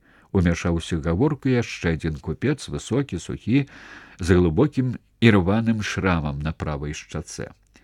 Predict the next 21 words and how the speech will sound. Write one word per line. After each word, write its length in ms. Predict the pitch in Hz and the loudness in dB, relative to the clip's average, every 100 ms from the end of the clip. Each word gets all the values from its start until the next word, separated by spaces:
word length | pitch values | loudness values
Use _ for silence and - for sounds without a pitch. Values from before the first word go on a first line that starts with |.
| - - - - _ | -20 -20 -20 -20 _
«Пэўна, 640 | 104 147 131 139 135 123 - | 2 4 6 6 6 2 0
некалі 320 | 98 104 110 | 0 2 0
кап'ё 480 | 107 113 107 110 113 | 0 -2 -2 0 -2
шчаку 560 | - - 71 - 71 69 - | -2 -6 -8 -6 -6 -6 -6
разадрала. 720 | 85 80 87 78 73 55 62 - _ - | -4 -2 -2 -4 -6 -8 -12 -16 _ 2
Людзей 400 | 92 127 175 202 | 6 8 8 6
усялякіх 560 | 190 180 196 202 95 - | 2 0 0 0 -2 0
многа. 460 | 90 82 - 58 - _ _ 95 | 0 0 -2 -10 -14 _ _ 4
Ні 80 | |
адзін 240 | 95 120 160 117 | 4 4 0 2
Гаўрыла 400 | 104 90 180 139 | 4 4 2 2
ў 80 | |
Полацку». 640 | 85 90 71 69 - - 67 - - - - | -2 -4 -4 -6 -10 -12 -12 -14 -20 -20 -10
Шэрабароды 800 | - 80 73 73 123 147 151 151 - | -4 -4 -4 -2 -2 -2 -2 -4 -6
не 80 | 120 | -6
згадзіўся 560 | 131 120 80 67 - - | -4 -4 -4 -4 -6 -8
з 240 | 71 64 | -6 -8
ім. 60 | 50 - - - - - - - - - | -8 -12 -20 -20 -20 -20 -20 -20 -4 8
«Ярун», — 560 | 92 123 139 120 90 78 73 - | 12 12 12 10 8 6 -2 0
павярнуўся 640 | 90 85 78 85 80 85 | 4 6 6 4 4 4
ён 400 | 82 127 131 117 | 6 6 4 0